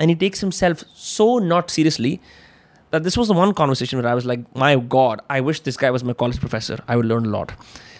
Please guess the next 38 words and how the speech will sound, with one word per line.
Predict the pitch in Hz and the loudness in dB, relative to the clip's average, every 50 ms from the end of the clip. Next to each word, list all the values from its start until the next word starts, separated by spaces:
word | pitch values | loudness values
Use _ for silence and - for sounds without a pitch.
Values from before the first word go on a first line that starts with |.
| - - _ _ _ _ _ _ _ _ _ _ - | -20 -20 _ _ _ _ _ _ _ _ _ _ -4
If | 165 147 | -2 0
you're | 180 208 240 247 240 254 | 2 2 2 2 2 0
someone | 240 240 240 247 233 170 | 0 0 2 0 0 2
who's | 175 170 165 - | 0 0 -2 -2
interested | - 170 156 147 175 190 185 - - 233 208 | -2 -2 -2 0 0 0 0 0 -2 -2 0
in | 175 160 | 2 0
what | 156 156 - 147 143 | 0 -2 -2 -2 -2
India | 147 160 170 170 156 | 0 0 0 0 0
is | 131 | 0
about, | 123 113 113 107 - 170 - - - _ _ _ _ _ _ _ _ - 160 | 0 -2 -2 -4 -4 -6 -12 -16 -20 _ _ _ _ _ _ _ _ 0 2
in | 147 151 156 165 - - - | 4 4 4 2 -2 -4 -4
thinking | 170 175 - 240 214 - - | -4 0 0 -2 -2 0 0
critically | 156 151 160 - 135 123 123 - 50 - _ _ _ - 143 | 2 2 2 2 2 -2 -2 -4 -6 -8 _ _ _ -4 -2
and | 135 131 135 156 | 0 2 4 2
most | 180 - - 180 | 2 2 0 -2
importantly, | 151 151 139 139 147 165 208 226 - - | -2 -2 -2 -2 -2 -4 -4 -4 -2 -2
thinking | 240 240 233 359 359 | -2 2 2 2 2
for | - 240 196 | 4 4 6
yourself, | 180 147 135 - - 180 127 131 127 - - _ _ _ _ _ _ _ 156 | 6 6 4 4 2 2 2 2 -4 -14 -20 _ _ _ _ _ _ _ -4
this | 151 156 147 165 139 | -4 0 2 2 0
episode | 139 131 131 131 | 2 0 0 0
is | 131 - | 0 -2
for | - - | -4 -6
you। | 127 113 - - _ _ - - _ _ _ _ _ _ _ _ _ - | -6 -6 -12 -14 _ _ -20 -20 _ _ _ _ _ _ _ _ _ -4
The | 143 208 254 | -2 0 0
episode | 277 240 247 262 - 196 147 127 131 | 0 0 0 -2 0 0 0 0 -2
with | 135 - - 165 | -4 -2 -2 0
Kushal | - 214 196 | 2 2 2
Mehra | 165 156 147 139 135 131 | 2 2 2 4 2 2
of | 123 | 0
Charwak | - - 143 131 135 156 202 208 - - | 0 -2 0 0 2 0 0 0 -2 -4
podcast | 120 113 - - - - - - - - 127 | -6 -6 -4 -8 -8 -8 -8 -8 -2 -2 0
begins | 127 131 123 | 0 2 0
in | 120 120 - - | -2 -4 -4 -4
three, | - 208 233 - - - _ _ _ - - | 0 0 0 -2 -2 -16 _ _ _ 2 4
two, | 127 170 185 - - - - - | 4 4 4 -2 -10 -14 -12 -12
one। | - - - _ _ _ _ _ _ _ _ - - 151 | -12 -12 -14 _ _ _ _ _ _ _ _ -4 0 2
Yo, | 190 208 196 147 | 4 4 4 4